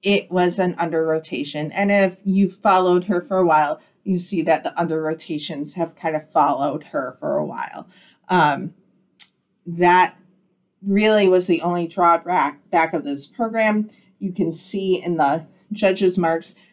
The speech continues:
they really wanted to reward her for the presentation,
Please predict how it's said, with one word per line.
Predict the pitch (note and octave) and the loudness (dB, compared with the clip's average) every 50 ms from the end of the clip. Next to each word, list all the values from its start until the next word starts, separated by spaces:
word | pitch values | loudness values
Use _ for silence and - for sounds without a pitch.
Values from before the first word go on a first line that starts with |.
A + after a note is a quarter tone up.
| _ _ | _ _
they | - F#3+ F3 E3+ | 2 4 4 4
really | E3 D#3+ D#3 D#3+ E3+ F3+ F3+ F3+ F3+ | 2 -2 -2 2 4 6 6 6 4
wanted | F3 F3 E3+ E3+ E3+ E3 D#3 | 2 0 0 0 -2 -2 -4
to | D#3 | -6
reward | D#3+ D#3 D#3 D#3+ D#3+ D#3+ D#3+ D#3+ E3 F#3 | -6 -6 -6 -6 -4 0 0 0 0 -2
her | F3 G3 F#3+ F#3 F#3+ F#3+ - - _ _ _ _ | -2 -2 0 0 0 -2 -4 -8 _ _ _ _
for | - E3+ E3 D#3+ D3 | 0 2 2 2 2
the | D3 D3+ | 0 -2
presentation, | D3+ - E3 D3+ - D#3 D3+ D3 - G#3 F#3+ F#3+ F#3 - G#3+ G3+ G3 F#3+ | -4 -4 -6 -6 -6 -8 -12 -8 -4 -4 -2 -2 -2 -4 -2 -2 -2 -2